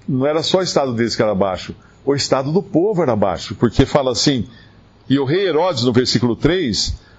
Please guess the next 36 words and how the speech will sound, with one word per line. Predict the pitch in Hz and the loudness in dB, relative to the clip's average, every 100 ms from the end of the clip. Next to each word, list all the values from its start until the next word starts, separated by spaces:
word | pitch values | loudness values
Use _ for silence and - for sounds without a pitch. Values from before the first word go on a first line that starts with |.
| - | -4
"ouvindo | 127 135 175 202 151 | 0 2 2 0 0
isto, | 220 202 | 0 -2
perturbou-se, | 165 190 220 233 156 170 208 - 95 - - _ - - | 2 2 2 0 2 2 0 0 -2 -4 -10 _ -20 -2
e | 160 180 - - | 0 0 -6 2
toda | 220 285 285 233 | 2 4 2 2
Jerusalém | 175 180 160 147 139 127 | 2 0 2 0 0 0
com | 117 120 | 0 2
ele." | 104 80 80 - - - _ _ - - - - - | 2 -2 -8 -16 -20 -20 _ _ -20 -20 -20 -14 -6
Por | 311 | -2
que | 320 | 0
que | 269 | 0
o | 233 | 0
povo | 240 233 151 | 0 0 0
se | 151 | -2
perturbou? | - 151 151 120 123 101 85 - - - - - _ - - - - _ - | 0 0 0 2 2 2 -2 -10 -20 -20 -20 -20 _ -20 -20 -20 -20 _ -6
Porque | 143 131 | -4 0
eles | 156 147 123 | 0 0 0
não | 143 151 | -2 0
queriam | 160 135 120 147 123 | 0 0 0 -2 0
o | 101 | 0
Messias. | 92 85 - 87 82 | 0 -2 -2 -2 0
"Não | 139 190 | 0 0
queremos | - 147 180 185 156 | 0 0 -2 -4 -4
que | - | -2
esse | 156 147 139 | -2 -2 -2
reine | 120 147 147 | -2 -2 -2
sobre | 120 127 113 | -2 0 0
nós", | 107 139 117 - - - - - | 0 0 -2 -6 -12 -18 -20 -10
o | - | -6
Senhor | 107 127 117 | -2 0 0
conta | - 127 120 120 | 0 0 0 0
na | 113 | 0
parábola | 120 107 117 110 104 | 2 2 2 2 2
depois | 98 98 113 101 | 0 0 -2 -2
pra | - 98 | -2 0
eles. | 98 80 - | 0 -2 -6